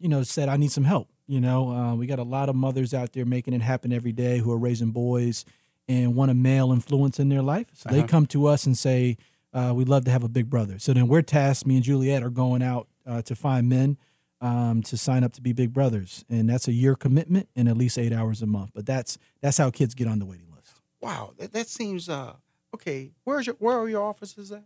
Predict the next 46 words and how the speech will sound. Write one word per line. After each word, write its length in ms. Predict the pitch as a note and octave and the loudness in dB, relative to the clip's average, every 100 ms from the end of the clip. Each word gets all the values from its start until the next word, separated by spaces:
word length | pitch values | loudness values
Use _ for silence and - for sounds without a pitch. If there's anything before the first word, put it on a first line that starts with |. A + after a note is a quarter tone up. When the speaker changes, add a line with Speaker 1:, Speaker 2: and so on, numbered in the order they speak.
| _ _ | _ _
Speaker 1:
Uh, 140 | F#3 E3 | -2 0
so 180 | - C#3 | 2 2
we're, 200 | F#3+ F3 | 2 2
we're 160 | F#3 | 2
in 80 | G3+ | 4
Midtown, 540 | D#3+ E3 F#3 F#3+ G3+ F3+ | 4 2 0 2 0 0
uh, 40 | |
our 280 | D3+ C#3 C#3+ | 0 0 2
office, 300 | D3 E3 F#3+ | 0 0 -2
but 140 | D3 | 0
we 120 | B2+ C#3+ | 0 2
cover 320 | E3+ C#3 C#3 | 2 4 4
all 100 | C#3 | 4
twelve 220 | - C3+ | 2 0
counties. 380 | - B2+ G#2 E2+ | 2 0 -2 -8
So 160 | - A#2 | -8 -2
we 140 | D3 | -2
support 420 | - C#3 C#3+ - | -2 -2 -2 -2
families, 560 | - C3+ C3 B2 A#2+ - _ _ - | 0 0 2 2 -2 -8 _ _ -12
uh, 240 | A#2 A2+ G#2+ | -8 -8 -8
far 280 | - B2 | -4 -4
south 520 | A#2 E3 D#3 D#3 - - | -2 2 4 2 -2 -10
and 480 | B2+ A#2+ A2+ A2 G#2+ C3+ | -4 -2 0 -2 -2 0
west, 320 | D3+ C#3 D3+ | 0 0 -2
east, 300 | D3 C3+ - | -2 -2 -2
you 60 | |
name 300 | C3+ C#3+ C#3 | 0 2 2
it. 140 | C3 - | 0 -4
Uh, 120 | A#2 | -8
we 100 | A#2+ C3+ | -2 -2
have 100 | A#2 | 0
families 400 | C3+ B2+ B2 A#2+ | 0 0 0 -2
all 180 | A#2+ A#2+ | -2 -2
around 160 | A#2+ A2+ | -4 -6
the, 40 | - - | -10 -16
the 60 | |
counties. 520 | - B2 G2 G#2 - - | -6 -6 -6 -10 -12 -6
Speaker 2:
Okay, 240 | F#3 F3+ | -6 -4
so, 380 | E3 F3 D3 C3 - | -4 -2 -2 -4 -10
so 260 | - F3 D3 | -6 0 2
a, 160 | A#2+ B2 | 2 0
a 180 | B2 A#2 | -2 -4
mom 500 | D3+ F#3+ D#3+ F#3 F3+ | -4 -4 -6 -10 -10
will 100 | C#3+ | -10
come 240 | - D#3 | -8 -8
in, 240 | A#2 G2 | -8 -10